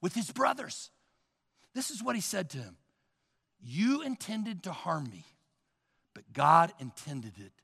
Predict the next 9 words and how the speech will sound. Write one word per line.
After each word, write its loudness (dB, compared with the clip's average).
for -20
good." -18
Now, -10
there 4
are 2
people -4
in -4
this -10
world -8